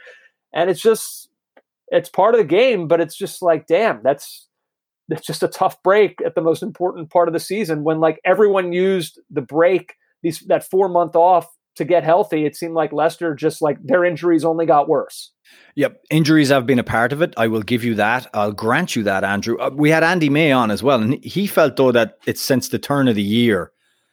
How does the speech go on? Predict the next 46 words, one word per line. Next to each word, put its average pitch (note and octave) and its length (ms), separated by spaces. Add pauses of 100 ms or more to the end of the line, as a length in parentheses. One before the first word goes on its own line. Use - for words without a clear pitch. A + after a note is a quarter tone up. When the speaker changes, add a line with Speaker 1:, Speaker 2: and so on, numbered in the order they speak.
(180)
Speaker 2:
since B2+ 220
they B2+ 80
were A#2+ 120
in A2 80
second A#2+ 360
place, A2+ 580 (100)
maybe A#2 220
even A#2 340
since A#2+ 260
the A2+ 80
beating A2+ 520 (800)
that A2 160
Liverpool B2+ 360
gave A2+ 240
them G2+ 240
on, G#2+ 380
um, G2+ 300
Saint G#2+ 200
Stephen's B2 340
Day, G2+ 120
Boxing G#2+ 380
Day, F#2 180 (960)
that B2 160
really D#3 260
set B2 240
them G2 160
back. E2 340 (460)
Um, G#2 480
but - 80
I, F3+ 420
I've A3 100
been B3 140
pondering E3 540
this, F2 460
and C#3 160
I've D3 260
been D3+ 160
pondering E3 380
it A#2 160
because, C3+ 240
you D#3 60
know, C#3+ 100
we C#3+ 160
do D3 140
a A#2+ 100
rundown, A2 580